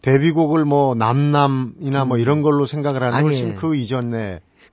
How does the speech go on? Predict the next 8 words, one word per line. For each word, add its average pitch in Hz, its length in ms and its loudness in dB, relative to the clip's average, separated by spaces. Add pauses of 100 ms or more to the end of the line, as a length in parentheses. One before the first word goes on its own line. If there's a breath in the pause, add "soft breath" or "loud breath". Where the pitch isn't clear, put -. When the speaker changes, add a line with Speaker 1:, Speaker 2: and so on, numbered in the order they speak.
Speaker 2:
그대 175 400 0
모르시더이다라는 113 1200 -4
노래를 90 360 -10
발표를 85 400 -12
했는데 85 420 -12
Speaker 1:
네. 85 340 -10
Speaker 2:
본인이 131 300 -4
농담으로 113 580 -4